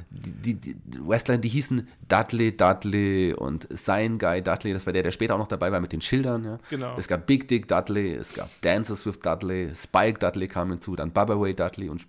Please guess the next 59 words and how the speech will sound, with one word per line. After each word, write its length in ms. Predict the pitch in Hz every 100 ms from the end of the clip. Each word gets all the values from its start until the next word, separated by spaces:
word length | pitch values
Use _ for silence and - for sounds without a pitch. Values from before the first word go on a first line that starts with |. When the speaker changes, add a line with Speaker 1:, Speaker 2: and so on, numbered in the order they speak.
| -
Speaker 1:
wie 100 | 95
gesagt 220 | 85 82
später 220 | 85 85
noch 120 | 80
Devon 400 | - 120 113 95
Dudley. 320 | 90 87 92
Aber 140 | 64 85
heutzutage 420 | 117 120 107 98
kennt 240 | - -
man 140 | 90 85
ja 80 | -
eigentlich 260 | 73 80
nur 80 | 82
Devon 420 | - 82 73 71
und, 200 | - 65
und, 260 | - 71 -
und 200 | 78 71
Bubba 200 | 60 64
Ray. 220 | 64 60
Aber 220 | 85 95 - - - -
die 80 | 87
Dudleys 380 | 73 - 110 80
waren 140 | 98
schon 200 | 117 113
eine 80 | 101
ganz, 260 | 92 104 110
ganz 180 | 120 120
wichtige 280 | 117 113
Gru-, 80 | 101 - -
Gruppierung. 420 | - - 151 95
Gerade 280 | 85 101 123
auch 140 | 113
dann 200 | - 120
mit, 200 | 127 131 - - -
mit 260 | 110 123 -
Joel 240 | 101 110 104
Gertner, 480 | 104 95 95 95 80
den 160 | 92
man 120 | 92
ja, 160 | 95 60
den 140 | 101 98
wir 100 | -
auch 80 |
noch 120 | 156 -
gar 140 | 87
nicht 140 | 113
angesprochen 540 | - 170 - - - 90
haben. 160 | 87
Speaker 2:
Joel 160 | 90 123
Gertner 220 | 120 120
Speaker 1:
Ganz, 80 | 127
Speaker 2:
war 60 | 127
Speaker 1:
ganz 180 | 123 -
Speaker 2:
fantastisch. 420 | 123 - - - _ -
Speaker 1:
geiler 280 | 98 98 92
Manager, 440 | 90 87 - 69
einer 180 | 80 90
der, 200 | 87 90 - - -
du 140 | 117